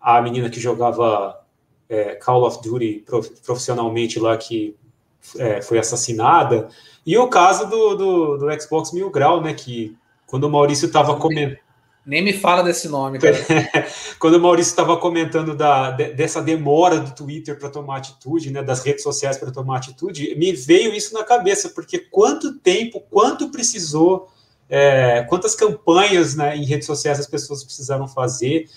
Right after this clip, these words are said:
Speaker 1: pra que alguém tomasse uma atitude, pra que alguém prestasse atenção, pra que alguém fizesse alguma coisa e derrubasse as contas dos caras, e mesmo derrubando ainda, eles conseguiram por um tempo ficar com as contas ativas.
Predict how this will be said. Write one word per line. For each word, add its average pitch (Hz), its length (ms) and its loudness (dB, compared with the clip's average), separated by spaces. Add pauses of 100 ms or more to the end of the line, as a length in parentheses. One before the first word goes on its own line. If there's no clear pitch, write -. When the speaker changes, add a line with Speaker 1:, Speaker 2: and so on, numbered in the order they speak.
(140)
Speaker 1:
pra 147 140 -2
que 151 80 0
alguém 160 300 2
tomasse 160 400 0
uma 151 80 -8
atitude, 156 400 -8
pra - 100 -20
que - 100 -10
alguém 147 240 -4
prestasse 165 440 -2
atenção, 147 640 -2 (260)
pra 139 100 -20
que - 60 -14
alguém 156 220 -2
fizesse 170 360 2
alguma 160 360 0
coisa 147 580 0 (360)
e 139 320 -2
derrubasse 147 560 2
as 156 80 -4
contas 147 340 -8
dos 139 180 -14
caras, 139 440 2
e 147 60 -2
mesmo 185 320 2
derrubando 175 640 2
ainda, 175 200 4
eles 165 140 0
conseguiram 175 600 -8
por 175 160 -8
um 170 80 -6
tempo 160 560 -4 (220)
ficar 156 380 2
com 170 100 0
as - 80 -2
contas 147 320 -6
ativas. 151 720 -4